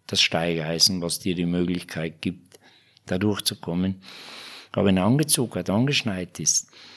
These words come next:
kann man probieren. Aber das ist ein langer Weg und ein genaues Beobachten. Aber als ich am Gipfel von K zwei war und die Ski angeschnallt waren, dann war ich eigentlich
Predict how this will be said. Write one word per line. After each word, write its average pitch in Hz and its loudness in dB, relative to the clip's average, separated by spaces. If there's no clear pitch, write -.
kann 104 4
man 110 6
probieren. 113 4
Aber 104 -2
das 120 8
ist 117 6
ein 107 6
langer 101 2
Weg 101 2
und 98 4
ein 98 2
genaues 101 4
Beobachten. 104 4
Aber 90 4
als 113 2
ich 110 0
am 98 2
Gipfel 131 -2
von 95 -4
K 107 -2
zwei 98 0
war 101 0
und 104 0
die 110 2
Ski 139 6
angeschnallt 127 2
waren, 117 4
dann 104 2
war 98 4
ich 101 -2
eigentlich 123 0